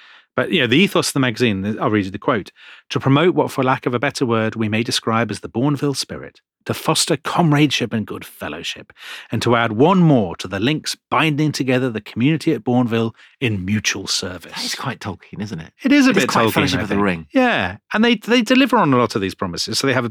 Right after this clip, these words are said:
Speaker 1: benefit scheme, they have a pension scheme. So pensions, as our community manager, James Regan, would be the first person to say, were brought in famously by his hero, H H
Speaker 2: <laughs>
Speaker 1: Asquith. Actually, Bournville got there first. So men's,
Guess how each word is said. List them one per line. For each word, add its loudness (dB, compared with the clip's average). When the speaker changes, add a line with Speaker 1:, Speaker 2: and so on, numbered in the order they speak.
Speaker 1:
benefit -2
scheme, 2
they 0
have -2
a 0
pension 0
scheme. 0
So 0
pensions, -2
as -4
our -2
community 0
manager, -4
James -4
Regan, -4
would -10
be -10
the -12
first -8
person -8
to -12
say, -6
were -8
brought -8
in -10
famously -8
by -6
his 0
hero, -2
H -4
H 2
Speaker 2:
<laughs> -4
Speaker 1:
Asquith. -4
Actually, 2
Bournville 2
got 0
there 2
first. -2
So -2
men's, 2